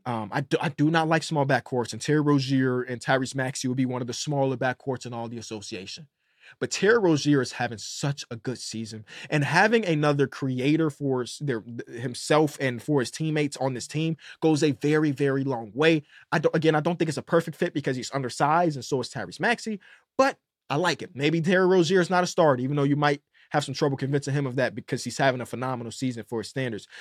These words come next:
The next guy is Malcolm Brogdon. Malcolm Brogdon is, like, one of the swing players for me. If he gets traded to the Knicks, I feel really good about the Knicks.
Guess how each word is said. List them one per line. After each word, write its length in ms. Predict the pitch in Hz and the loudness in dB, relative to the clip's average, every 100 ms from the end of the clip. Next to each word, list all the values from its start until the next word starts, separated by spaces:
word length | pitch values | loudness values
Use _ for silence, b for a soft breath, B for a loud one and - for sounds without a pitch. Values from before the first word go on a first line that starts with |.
| B | B
The 80 | 180 | 2
next 220 | 277 - | 2 4
guy 160 | 180 | 2
is 100 | 139 | 4
Malcolm 240 | 156 160 139 | 2 0 4
Brogdon. 380 | 143 117 - - B B B | 4 4 0 -18 B B B
Malcolm 320 | 156 233 - | 2 4 4
Brogdon 300 | 185 208 196 | 6 6 6
is, 260 | 165 160 156 | 2 0 2
like, 200 | 156 147 | 2 2
one 120 | 170 | 2
of 40 | 151 | 2
the 80 | |
swing 320 | 143 175 165 143 | 0 2 0 2
players 260 | 139 117 | 0 0
for 60 | 117 | -6
me. 120 | 95 B - | -12 B 2
If 140 | 175 | 6
he 80 | 277 | 8
gets 160 | 320 | 6
traded 420 | - 262 277 269 - | 4 4 4 4 4
to 100 | 202 | 4
the 80 | 170 | 6
Knicks, 280 | 247 - - | 4 4 2
I 80 | 233 | 2
feel 180 | - 202 | 6 6
really 140 | 226 | 6
good 100 | 190 | 6
about 140 | 180 | 4
the 60 | 160 | 4
Knicks. 200 | 151 - | -2 -4